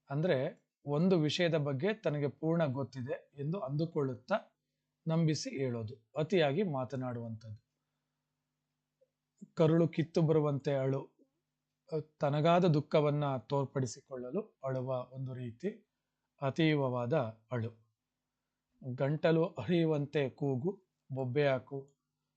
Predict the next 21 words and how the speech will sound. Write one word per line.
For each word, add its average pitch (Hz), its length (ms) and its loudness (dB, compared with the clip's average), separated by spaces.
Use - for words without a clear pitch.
ಜೋರಾಗಿ 139 440 0
ಬೊಬ್ಬಿಡು. 117 840 -6
ಕಾಲಿಗೆ 156 380 2
ಬುದ್ಧಿ 135 320 0
ಹೇಳು, 135 340 0
ಹೇಳದೆ 147 440 2
ಕೇಳದೆ 139 380 -2
ಓಡಿ 131 320 -2
ಹೋಗು, 123 380 -6
ಪಲಾಯನ 131 540 -4
ಮಾಡು. 123 440 -12
ಆ 120 120 -14
ಕಾಲಿಗೆ 160 360 0
ಬುದ್ಧಿ 139 280 -2
ಹೇಳು 156 220 2
ಅನ್ನೋದನ್ನ 147 360 -2
ಸಾಕಷ್ಟು 139 520 -8
ಸಾರಿ 135 260 -8
ಎಕ್ಸಾಂಪಲ್ 127 480 -8
ಕೊಟ್ಟಿದ್ದಾರೆ. 120 500 -12
ಪದಗಳ 139 380 0